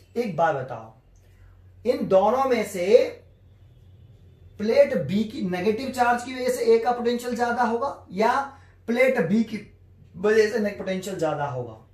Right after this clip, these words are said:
तो मैं कहूंगा कि देखो, ये negative charge ए के closure नहीं है।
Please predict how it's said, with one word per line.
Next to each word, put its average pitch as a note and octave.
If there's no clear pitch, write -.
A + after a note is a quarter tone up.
तो E3+
मैं D#3+
कहूंगा D3+
कि B3
देखो, F3+
ये A3
negative G3+
charge G#3
ए F#3
के F#3
closure F#3+
नहीं A3+
है। C3